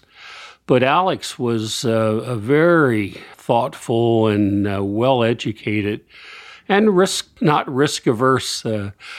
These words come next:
uh, viticulturalist. And they set about terracing that, uh, piece of land, planted vines on it. And I guess Phelps bought the grapes for the first time in nineteen seventy-eight or seventy-nine.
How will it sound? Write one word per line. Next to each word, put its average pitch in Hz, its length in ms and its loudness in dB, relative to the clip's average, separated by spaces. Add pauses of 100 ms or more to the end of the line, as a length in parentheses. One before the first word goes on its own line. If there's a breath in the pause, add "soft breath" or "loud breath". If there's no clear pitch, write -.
(260 loud breath)
uh, 110 520 2
viticulturalist. 131 1080 0 (800 loud breath)
And 117 460 4
they 123 100 4
set 139 320 2
about 127 540 0
terracing 131 640 2
that, 123 280 0 (220)
uh, 110 280 -2 (140)
piece 127 260 -4
of 117 100 -2
land, 117 440 0
planted 113 380 2
vines 113 340 2
on 113 220 2
it. 143 120 0
And 107 220 -2 (1300 loud breath)
I 127 100 0
guess 208 420 0
Phelps - 640 0
bought 135 440 -2
the 131 80 2
grapes 120 500 -2
for 113 240 -2
the 110 100 -2
first - 460 -4
time 120 340 0
in 110 220 2
nineteen 120 720 2
seventy-eight 113 1300 -2
or 110 100 -4
seventy-nine. 110 1000 0